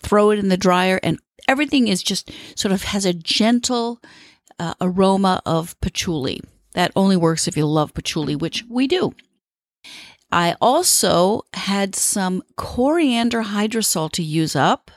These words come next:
and so I sprinkled that all over the floor, poured it actually, and washed my floor with coriander hydrosol, and that smelled really interesting. I will use whatever hydrosol I have to use up. It doesn't matter the flavor.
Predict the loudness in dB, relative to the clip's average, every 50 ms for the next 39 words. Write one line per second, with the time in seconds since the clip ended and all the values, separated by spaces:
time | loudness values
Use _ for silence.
0 | _ _ -20 -20 -20 -20 -20 -20 -20 -20 -20 -18 _ -4 -2 0 0 0 0 0
1 | 0 2 2 2 2 2 0 0 -2 -4 -4 -2 -2 -2 0 0 0 -2 2 2
2 | 2 2 2 2 2 2 2 2 2 0 0 -2 -2 -4 -4 -6 -4 -2 0 2
3 | 2 2 0 -2 -4 -10 _ _ -10 -4 0 0 0 0 0 -4 -6 -4 -4 -6
4 | -6 -6 -8 -12 -12 -10 -8 -8 -8 -8 -8 -12 -16 -20 -20 -20 -20 -20 -16 -10
5 | -6 -6 -6 -4 -2 0 2 2 4 2 2 0 -2 -2 -2 -4 -4 -4 -4 -4
6 | -4 -2 0 0 0 0 -2 -2 -4 -8 -8 -6 -4 -2 0 0 0 0 0 2
7 | 2 0 0 2 0 0 0 0 0 -2 -2 -2 -2 -4 -4 -6 -8 -12 -14 _
8 | -6 -4 -2 -2 -2 -2 -2 -4 -2 0 2 2 0 0 -2 -2 0 0 2 2
9 | 0 0 -2 -2 -2 -2 -2 -2 -4 -4 -4 -4 -4 -4 -4 -6 -10 _ _ _
10 | -20 -20 -20 -20 -20 -20 -20 -20 -20 -10 _ 0 2 2 2 2 2 2 0 0
11 | 0 2 2 2 2 0 0 0 -2 -2 -2 -2 -2 -2 -2 -2 -2 -2 -2 -2
12 | -4 -4 -4 -4 -4 -2 -2 -2 -2 -2 -2 -2 -4 -4 -4 -4 -4 -4 -2 -2
13 | -2 -2 -4 -4 -2 -2 0 0 2 4 2 2